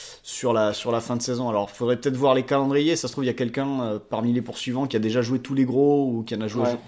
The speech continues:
Speaker 1: qui en a joué pas mal et qui
Speaker 2: Bah, Rennes a déjà joué le P S G, par exemple. Ça élimine un, un match qui est très difficile à gagner.
Speaker 1: Ouais, Nice va les, va le jouer le week-end prochain, je crois, d'ailleurs. Euh, et, tu vois, le week-end prochain, t'as Marseille-Monaco, Nice-P S G.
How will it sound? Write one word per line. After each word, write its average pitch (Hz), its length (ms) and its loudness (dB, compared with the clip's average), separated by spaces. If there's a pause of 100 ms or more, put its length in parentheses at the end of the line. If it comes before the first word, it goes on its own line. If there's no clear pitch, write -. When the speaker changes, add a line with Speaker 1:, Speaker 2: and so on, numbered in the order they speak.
Speaker 1:
qui - 100 -6
en 107 60 -4
a 110 60 -2
joué 117 140 0
pas 120 160 2
mal 131 320 4
et 107 80 -2
qui 110 340 -4
Speaker 2:
Bah, 90 180 0
Rennes 127 180 4
a 135 60 6
déjà 131 120 2
joué 139 120 4
le 143 80 0
P 123 80 0
S 123 160 2
G, 113 100 -2
par 95 160 -4
exemple. 92 280 -10 (140)
Ça - 160 -8
élimine 101 320 -6
un, 95 60 -4
un 90 360 -10
match 98 200 -8
qui - 80 -10
est - 40 -18
très - 120 -16
difficile 98 300 -12
à 101 40 -8
gagner. 95 200 -10 (300)
Speaker 1:
Ouais, 107 120 -4 (160)
Nice 127 320 0
va 113 120 2
les, 107 160 2
va 104 140 -2
le 107 100 -2
jouer 107 180 -4
le 107 180 -2
week-end 107 260 -4
prochain, 113 260 -8
je 151 80 -12
crois, 151 120 -4
d'ailleurs. 143 300 -6 (540)
Euh, 95 720 -4
et, 110 160 -8 (160)
tu - 60 -18
vois, 156 100 8
le 165 80 6
week-end 147 280 4
prochain, 139 360 -2
t'as 127 140 -2
Marseille-Monaco, 139 760 -2
Nice-P 143 320 -2
S 139 140 4
G. 143 240 -4